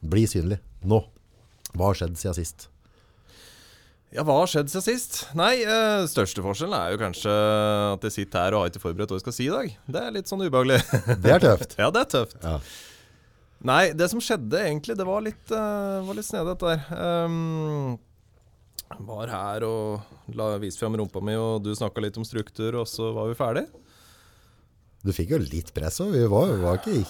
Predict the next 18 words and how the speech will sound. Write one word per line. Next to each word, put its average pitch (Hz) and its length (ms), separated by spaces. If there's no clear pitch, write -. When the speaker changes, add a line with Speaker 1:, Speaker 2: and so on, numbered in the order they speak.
Speaker 1:
hi-, 92 300
alltid 87 380
like 101 180
enige. 101 840
Speaker 2:
Nei. 101 340
Speaker 1:
Jeg 120 140
dyttet 165 140
litt. 117 100
Jeg 135 140
kunne 131 180
nok, 143 60
jeg 143 180
ser 131 200
nå, 127 240
nå 127 120
kjenner 90 320
jeg 147 160
deg, - 160